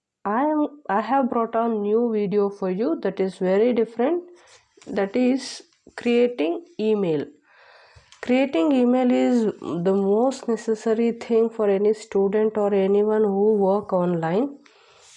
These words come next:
Uh, wherever they go, they'll ask to give email I D, like bank or applying any,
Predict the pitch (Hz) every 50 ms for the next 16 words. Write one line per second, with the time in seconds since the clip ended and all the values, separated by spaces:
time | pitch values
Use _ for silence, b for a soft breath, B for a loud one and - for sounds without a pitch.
0 | B B B B - - - - - 202 208 208 208 208 208 196 - 190 214 220
1 | 220 240 247 247 269 302 269 294 285 277 285 277 277 277 226 254 247 240 233 226
2 | 226 226 240 247 240 - - _ _ _ - 240 226 196 190 220 226 226 220 -
3 | 196 190 190 202 202 202 202 202 185 170 165 156 147 135 - - 196 196 185 180
4 | 185 185 196 196 196 196 190 190 190 190 190 190 185 - - 180 180 185 180 180
5 | 180 165 170 165 - - 196 190 190 190 190 185 185 180 185 185 185 185 185 180